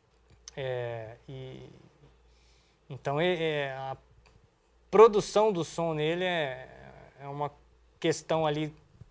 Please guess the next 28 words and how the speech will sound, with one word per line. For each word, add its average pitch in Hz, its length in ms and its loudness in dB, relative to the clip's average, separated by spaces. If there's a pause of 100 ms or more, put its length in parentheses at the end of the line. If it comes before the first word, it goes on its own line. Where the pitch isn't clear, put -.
da 147 160 0
mão 160 200 2
esquerda 165 460 0
com - 120 -2
a 151 60 2
mão 156 220 -4
direita, 147 540 -2
né? 160 220 -8 (720)
É, 123 240 -2
no 139 100 -4
caso, 156 580 4 (880)
é 147 120 -6
um 151 80 0
instrumento 151 520 -2
que - 120 0
originalmente 143 880 0 (140)
era 139 200 -2
tocado 135 440 -2
com 175 260 0
arco, 170 400 4
né? 170 220 -4 (1000)
É, 123 320 -8
mas 127 260 -4
aí 143 440 0
na, 135 220 -8
na 127 120 -6
música 139 360 -4
norte-americana 147 1300 -4